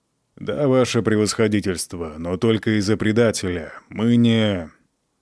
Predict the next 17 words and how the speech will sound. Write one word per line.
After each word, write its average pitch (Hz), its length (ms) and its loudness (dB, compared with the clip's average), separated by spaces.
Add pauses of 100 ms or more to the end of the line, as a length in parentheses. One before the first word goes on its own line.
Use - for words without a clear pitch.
(460)
«Да?» 98 580 0 (560)
Мансин 110 420 -2
оглядел 131 380 2
собравшихся 123 680 -4
за 131 120 -2
столом. 120 520 -4 (640)
«Бахайны 151 580 0
шестнадцать 165 600 -2
лет 170 200 0
владели 147 440 4
замком 117 580 0
и 92 60 -2
не 101 120 0
вызывали 135 520 2
ненависти 135 640 2
у 123 40 -2
подчинённых. 123 920 -2